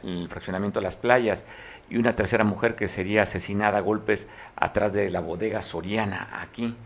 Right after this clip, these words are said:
en el fraccionamiento Hornos. Así quedó el cuerpo de esta mujer indigente, según se tiene el dato, que fue asesinada a golpes. Y pues nada, fue la autoridad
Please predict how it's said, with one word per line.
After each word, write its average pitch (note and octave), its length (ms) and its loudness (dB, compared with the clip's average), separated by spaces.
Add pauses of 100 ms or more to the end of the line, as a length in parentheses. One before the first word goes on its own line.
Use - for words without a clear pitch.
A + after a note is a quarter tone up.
(160)
en A2 160 -4
el G#2+ 140 -2
fraccionamiento - 840 -8
Hornos. A2 520 -6
Así - 200 -8
quedó E3 160 -4
el C#3+ 100 -6
cuerpo D3+ 340 -4
de B2 60 -4
esta B2+ 160 -6
mujer B2+ 440 -6 (460)
indigente, C#3+ 640 0
según A#2 340 -6
se A2 80 -10
tiene A2+ 220 -4
el A2+ 80 -6
dato, B2 340 -4 (420)
que G#2 100 -12
fue C3 420 -4
asesinada A2+ 960 -2
a A#2 80 -2
golpes. A#2 600 -6 (460)
Y E2 80 -10
pues A#2+ 180 -6
nada, D#3+ 280 2 (720)
fue B2+ 140 8
la A#2+ 80 8
autoridad F3+ 500 0